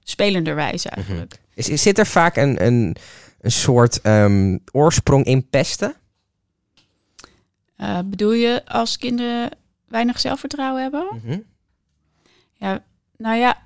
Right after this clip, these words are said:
Speaker 1: als je weinig zelfvertrouwen hebt, dan ben je ook, dat klinkt heel raar, een, een makkelijker doelwit.
Speaker 2: Ja.
Speaker 1: Ehm, want, eh, ja, wat ik altijd aan kinderen uitleg, weet je, je kan,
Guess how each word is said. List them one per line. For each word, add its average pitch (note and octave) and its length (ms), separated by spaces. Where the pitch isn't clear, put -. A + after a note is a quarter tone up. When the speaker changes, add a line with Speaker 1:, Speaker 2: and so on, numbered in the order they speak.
Speaker 1:
als A3 180
je A3+ 80
weinig B3+ 340
zelfvertrouwen G3+ 800
hebt, G3 200
dan G#3 200
ben A#3 180
je A#3+ 160
ook, G#3+ 320
dat G#3 180
klinkt G#3+ 280
heel A#3 420
raar, G#3+ 380
een, G#3 360
een F#3+ 240
makkelijker G#3+ 480
doelwit. G3+ 480
Speaker 2:
Ja. G2+ 220
Speaker 1:
Ehm, F#3+ 500
want, G3+ 500
eh, G#3 120
ja, F#3+ 80
wat A3 180
ik B3 100
altijd A#3 280
aan A3+ 180
kinderen A3+ 380
uitleg, A#3 580
weet G#3+ 200
je, A3 100
je A3+ 120
kan, A#3 340